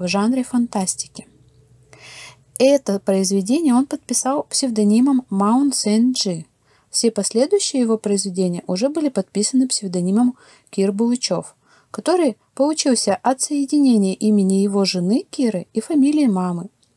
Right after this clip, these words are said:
Булычева. Ему пришлось подписываться псевдонимом, потому что его могли уволить с основной работы, так как писательство расценивалось как нечто несерьёзное.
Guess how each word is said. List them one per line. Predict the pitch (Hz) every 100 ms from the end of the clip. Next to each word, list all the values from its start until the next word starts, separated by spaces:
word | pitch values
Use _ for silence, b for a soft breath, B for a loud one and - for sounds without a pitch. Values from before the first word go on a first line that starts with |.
| _ -
Булычева. | 202 254 262 - 92 170 - _ _ b b b b b -
Ему | 226 339
пришлось | 254 233 285 277
подписываться | - - 277 - 240 220
псевдонимом, | - 226 220 247 359 254
потому | 214 226 226 320
что | -
его | 269 247 285
могли | 285 254 262
уволить | 277 269 262 190 180
с |
основной | 185 - 190 214 254
работы, | 269 220 185 - 170 _ b b b
так | 208 208
как | 208
писательство | 220 - 294 370 320 - 190
расценивалось | 190 - 269 311 262 -
как | 196 220
нечто | 247 285 - 262 -
несерьёзное. | 233 254 294 254 240 214 - 175